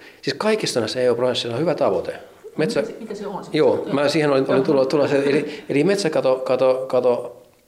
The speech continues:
Speaker 1: aloitte-, asetus-, aloitteessa on myös, myös tavoite. Eli E U-alueelle ei tuoda tuotteita, mitkä aiheuttaa metsäkatoa se lähtöpaikassa. Ja puu on yksi esimerkki siitä.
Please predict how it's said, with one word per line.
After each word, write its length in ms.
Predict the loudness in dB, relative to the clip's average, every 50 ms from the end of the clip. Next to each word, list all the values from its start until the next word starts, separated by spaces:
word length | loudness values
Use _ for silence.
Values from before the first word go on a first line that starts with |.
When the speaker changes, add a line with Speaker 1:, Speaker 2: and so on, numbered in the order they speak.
| _ _ _ _ _ _ _ _ _ _ _ -2
Speaker 1:
aloitte-, 400 | 0 2 2 2 0 -2 -4 -2
asetus-, 380 | -2 -2 -2 -2 -4 -4 -4
aloitteessa 520 | -2 0 0 0 0 0 -2 -2 0 0 0
on 80 | 2
myös, 280 | 2 2 2 0 0 0
myös 200 | 0 0 0 0
tavoite. 500 | 0 0 2 4 4 4 2 0 -2 -4 -4 -14 -18 -20 -20 -20 _ -8
Eli 180 | -6 -4 -2 0
E 300 | 0 2 2 4 4 4
U-alueelle 640 | 4 2 2 2 4 4 4 4 2 2 2 0 0 -2 -8 -14 -18 -16 -8 -4
ei 200 | 0 0 0 0
tuoda 260 | 0 -2 0 -2 -2
tuotteita, 840 | -6 -4 -2 0 2 2 2 0 -2 -4 -2 0 0 0 0 -2 -4 -4 -6 -16 -10 -4
mitkä 340 | -2 -2 -2 -2 -2 0 0
aiheuttaa 400 | 2 2 0 -2 -2 -2 0 2
metsäkatoa 540 | 2 0 0 -2 -6 -6 -6 -4 -4 -4
se 140 | -2 -2 0
lähtöpaikassa. 760 | 0 0 -2 -2 -6 -8 -6 -8 -8 -8 -12 -16 -18 -20 -20 _ _ _ _ _ _ _ _ _ _ _ _ _ _ -20 -20 _ _ _ _ -6
Ja 360 | -2 0 2 2 2 0 -2 -4 -12 -18 -20 -20 -20 -20 _ -4 0
puu 340 | 2 4 4 4 2 2
on 140 | 0 0 0
yksi 280 | -2 -2 -4 -4 -4 -4
esimerkki 500 | -2 -2 -2 -2 -2 -4 -6 -10 -10 -6
siitä. 340 | -4 -4 -4 -6 -8 -12